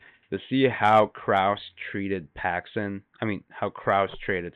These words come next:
Phil Jackson and the roster, and to see how Paxson, who was on that team,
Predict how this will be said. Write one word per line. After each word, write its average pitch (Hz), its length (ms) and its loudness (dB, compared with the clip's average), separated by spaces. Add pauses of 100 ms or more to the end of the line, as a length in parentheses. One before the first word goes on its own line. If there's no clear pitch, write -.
(160)
Phil 104 200 -2
Jackson 98 640 -6 (420)
and 110 200 -2
the 98 60 -2
roster, 101 560 -4
and 90 180 -10
to 87 140 -10
see 127 140 -2
how 117 320 -2
Paxson, 127 600 -2 (220)
who 139 100 -2
was 131 180 0
on 170 300 4
that 139 360 4
team, 127 380 -2